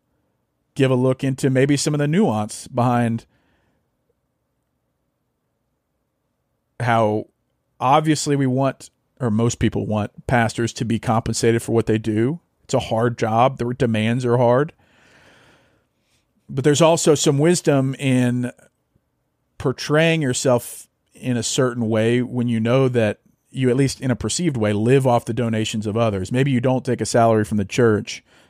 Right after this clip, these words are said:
but I bet you sell your books to the church and you have unlimited access to that platform. So, like, even in my own experience, like, I wrote a book, got it. You raging ass hypocrite. You wrote a book. Uh,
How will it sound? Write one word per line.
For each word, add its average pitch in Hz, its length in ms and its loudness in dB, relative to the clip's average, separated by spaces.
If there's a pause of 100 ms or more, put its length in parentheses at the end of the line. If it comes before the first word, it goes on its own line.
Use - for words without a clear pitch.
(140)
but 107 140 2
I 120 60 4
bet 120 300 -2
you 131 60 -4
sell 127 220 2
your 120 120 2
books 127 400 -2
to 113 100 -8
the 98 100 -4
church - 540 -6 (1400)
and 107 260 0
you 104 80 0
have 104 220 0
unlimited 120 440 0
access 117 600 0
to - 160 -6
that 101 240 -2 (300)
platform. 107 420 -4
So, 175 120 0
like, 160 180 2
even 247 200 0
in 196 80 2
my 185 140 4
own 208 140 2
experience, 107 440 -6
like, 120 180 -6
I 196 140 2
wrote 165 200 4
a - 20 -2
book, 143 320 -2 (320)
got 123 220 2
it. 104 120 -12 (140)
You 107 120 -6
raging 143 360 2
ass 139 260 2
hypocrite. - 540 -8 (440)
You 95 140 -8
wrote 131 180 4
a 123 40 4
book. - 380 -6 (680)
Uh, 101 420 0